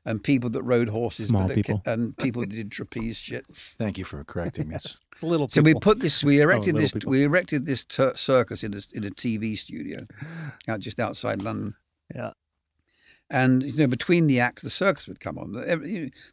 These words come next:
Speaker 1: circus was great because they had a woman riding horses who kept falling off. You know.
Speaker 2: <laughs>
Speaker 1: The two trapeze artists were about eight feet off the ground.
Speaker 2: Oh,
Speaker 1: Things like,
Speaker 2: yeah.
Speaker 1: you know, so it was just dreadful. But, um, and the sto-, you know, so these groups would come in. So we,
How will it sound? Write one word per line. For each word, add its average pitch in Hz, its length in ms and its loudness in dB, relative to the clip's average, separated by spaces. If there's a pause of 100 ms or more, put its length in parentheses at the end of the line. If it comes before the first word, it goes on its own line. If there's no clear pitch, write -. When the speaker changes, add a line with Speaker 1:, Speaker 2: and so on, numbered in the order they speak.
Speaker 1:
circus - 380 0
was 110 120 -4
great 104 300 -2
because 101 240 -8
they 123 80 0
had 117 100 0
a 113 40 -2
woman 117 520 0
riding 110 360 -4
horses 101 360 -8
who 95 60 -16
kept - 240 -8
falling 90 280 -8
off. 90 200 -6
You 127 100 -2
know. 98 80 -2
Speaker 2:
<laughs> - 200 0 (760)
Speaker 1:
The - 120 -2
two 202 200 2
trapeze 135 440 0
artists 113 460 0
were 117 120 -4
about 104 280 -2
eight 123 180 -2
feet 120 220 -4
off 101 140 -6
the 107 100 -10
ground. 101 400 -2
Speaker 2:
Oh, 165 80 -2
Speaker 1:
Things 135 140 0
like, - 80 0
Speaker 2:
yeah. - 80 -2
Speaker 1:
you 131 60 0
know, 120 80 -4
so 190 100 -8
it 160 40 -6
was 185 80 -10
just 226 200 -6
dreadful. 135 280 -6 (480)
But, 160 280 2
um, 165 280 4
and 143 160 4
the 139 60 2
sto-, 170 300 4
you 175 100 2
know, 151 60 4
so 160 160 2
these 160 180 4
groups 170 340 2
would 143 120 0
come 120 180 0
in. 127 80 -2
So 139 100 -2
we, 135 200 2